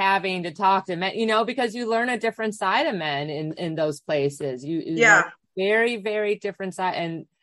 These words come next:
Speaker 1: and as a stripper, you're up close and personal.
Speaker 2: Yeah.
Speaker 1: You're right there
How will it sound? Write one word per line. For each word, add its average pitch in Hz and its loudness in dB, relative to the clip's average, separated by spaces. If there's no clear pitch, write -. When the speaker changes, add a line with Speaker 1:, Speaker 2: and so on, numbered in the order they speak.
Speaker 1:
and 185 0
as 185 0
a 170 -2
stripper, 220 -2
you're 185 2
up 247 -6
close 196 0
and 160 -10
personal. 147 -6
Speaker 2:
Yeah. 180 4
Speaker 1:
You're 427 -4
right 220 4
there 208 2